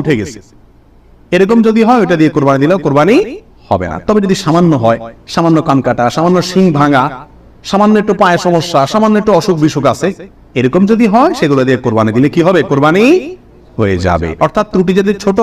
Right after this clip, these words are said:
হয় সমস্যা নেই, বড় ত্রুটি যদি হয় তার কারণে কি হবে না? ওই পশু দিয়ে কোরবানি দিলে কোরবানি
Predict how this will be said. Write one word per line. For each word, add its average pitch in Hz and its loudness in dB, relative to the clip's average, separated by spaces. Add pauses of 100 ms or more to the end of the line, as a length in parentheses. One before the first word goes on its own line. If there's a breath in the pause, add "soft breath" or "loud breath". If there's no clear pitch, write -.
হয় 247 0
সমস্যা 151 -2
নেই, 98 -2 (100)
বড় 196 4
ত্রুটি 220 0
যদি 226 2
হয় 285 2 (400)
তার 139 -2
কারণে 151 2
কি 160 0
হবে 185 2
না? 143 0
ওই 139 0
পশু 139 -4
দিয়ে 165 -4
কোরবানি 139 0
দিলে 175 0
কোরবানি 151 2